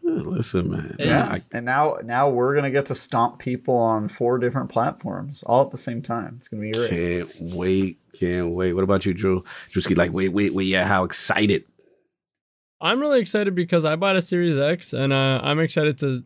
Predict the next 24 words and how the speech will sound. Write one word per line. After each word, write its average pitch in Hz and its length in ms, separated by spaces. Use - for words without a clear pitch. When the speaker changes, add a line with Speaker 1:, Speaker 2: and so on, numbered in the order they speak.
Speaker 2:
start, 165 400
like, 135 240
you 175 120
know, 131 160
using 139 320
that 131 220
as 127 120
my 127 100
main 127 220
platform, 127 580
but - 180
still 156 200
Speaker 1:
My 147 80
Speaker 2:
being 135 200
able 135 200
to 427 80
play 127 120
Speaker 1:
man. - 40
Speaker 2:
with 131 80
my 127 100
P 135 220
C 139 160
friends, 123 400
right? 131 260